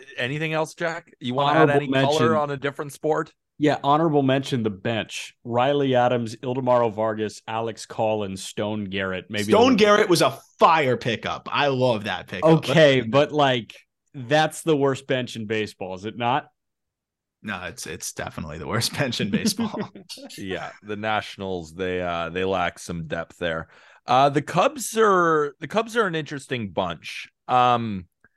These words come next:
Speaker 1: because their bullpen has some guys in it that I don't really mind if they stay healthy. Um, Brandon Hughes is a decent reliever. Brad Boxberger is fine.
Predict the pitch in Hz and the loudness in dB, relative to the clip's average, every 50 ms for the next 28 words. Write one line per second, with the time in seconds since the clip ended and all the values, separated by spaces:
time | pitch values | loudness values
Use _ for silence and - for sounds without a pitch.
0 | _ _ _ _ _ _ _ - 143 135 - 170 170 160 160 131 131 135 160 165 | _ _ _ _ _ _ _ -8 -8 -6 0 2 4 4 2 0 -2 0 0 0
1 | 147 123 - 175 196 233 - 247 220 202 185 156 139 151 147 151 147 135 - - | 0 0 -2 0 -2 0 0 0 -2 -2 -2 -6 -2 -2 -2 -2 -2 -6 -14 -18
2 | - - - 143 135 127 120 113 113 107 101 98 90 117 104 107 110 117 123 135 | -18 -12 -6 -6 -6 -6 -6 -8 -8 -8 -8 -6 -4 -2 0 2 2 2 0 0
3 | 131 123 135 - - 143 143 151 165 190 196 - _ _ _ 107 123 123 123 123 | -2 -6 -10 -10 -6 -4 -2 0 0 -2 -2 -6 _ _ _ 0 2 2 4 4
4 | 123 123 123 123 139 147 160 - 135 139 143 139 135 123 117 117 113 117 117 123 | 4 2 2 2 2 0 0 0 -2 -2 0 0 -2 -4 -2 -2 0 0 0 0
5 | 135 143 156 160 147 - - - 120 - _ - 120 120 113 - - - 107 104 | -2 -4 -6 -8 -10 -10 -6 -6 -6 -6 _ -4 -2 -2 -2 -2 -4 -2 -2 -2
6 | 98 90 113 123 127 120 - - 87 85 90 110 - _ _ _ _ _ _ _ | -2 0 2 0 0 0 -2 -8 -12 -12 -12 -12 -14 _ _ _ _ _ _ _
7 | _ _ - 131 135 135 135 131 110 156 180 208 233 226 208 156 117 - 151 160 | _ _ 0 2 2 4 2 0 2 2 4 4 2 2 0 -4 -4 -4 -2 -2
8 | 160 156 139 160 143 143 147 135 147 151 143 - 147 139 139 139 143 143 135 127 | -2 -2 -4 -6 -8 -8 -8 -8 -8 -8 -6 -6 -6 -6 -4 -4 -4 -4 -2 -2
9 | 143 139 139 123 101 135 131 127 120 107 120 123 127 - - - 139 135 127 123 | -2 -2 -2 -2 0 2 2 2 2 2 0 0 0 -2 -6 -6 -6 -6 -4 -2
10 | 131 127 123 - - - - 123 120 127 127 127 127 131 127 127 | -4 -4 -4 -6 -8 -4 -2 0 2 2 2 2 0 -2 -4 -6